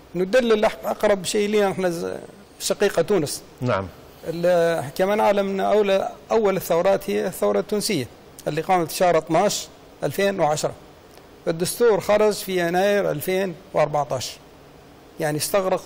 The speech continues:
Speaker 1: ثلاث سنوات بالكامل، ألفين وإحداش واثناعش وثلاثتاش.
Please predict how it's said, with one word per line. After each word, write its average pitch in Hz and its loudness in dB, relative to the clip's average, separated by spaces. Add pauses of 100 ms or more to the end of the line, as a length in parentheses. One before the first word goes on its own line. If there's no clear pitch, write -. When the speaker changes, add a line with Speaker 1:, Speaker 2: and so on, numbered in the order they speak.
Speaker 1:
ثلاث 196 -4
سنوات 180 0
بالكامل، 156 -8 (380)
ألفين 165 -2
وإحداش 170 -2
واثناعش 190 -4
وثلاثتاش. - -6